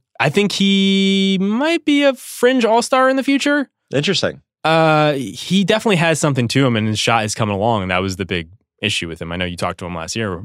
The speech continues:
Speaker 1: a, a little bit about that. Uh, they're still not shooting threes overall. Uh, Bogdan Bogdanovic still isn't back, so
Speaker 2: Yeah.
Speaker 1: maybe that will help a little bit.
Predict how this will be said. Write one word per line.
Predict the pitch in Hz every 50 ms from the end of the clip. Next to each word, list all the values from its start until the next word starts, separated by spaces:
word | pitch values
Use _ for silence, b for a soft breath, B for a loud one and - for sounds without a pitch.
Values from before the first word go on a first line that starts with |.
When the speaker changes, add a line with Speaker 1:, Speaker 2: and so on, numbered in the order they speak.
| 165 175 -
Speaker 1:
a, | - 85 95 90 101 -
a | 120
little | 101 101 98
bit | 87 98
about | 92 95 123 143 135
that. | 110 98 95 98 - b b b b b b b b b _ -
Uh, | 165 170 165 165
they're | 160 165 151
still | - 196 185
not | 185 185 -
shooting | - 165 160 143
threes | - 143 139 139 131 135
overall. | 131 120 117 117 113 113 117 117 113 120 156 - - -
Uh, | 135 117 113 107
Bogdan | 101 117 110 113 110 120 117 113 110
Bogdanovic | 113 107 101 110 107 113 110 110 104
still | - - 120 113
isn't | 110 113 107 90
back, | 98 101 101 104 101
so | - 117 135
Speaker 2:
Yeah. | 147 151
Speaker 1:
maybe | 139 117 120 113
that | 113 110
will | 110 107
help | 92 113 113 98
a | 107
little | 101 107 113 123 120
bit. | 139 143 151 135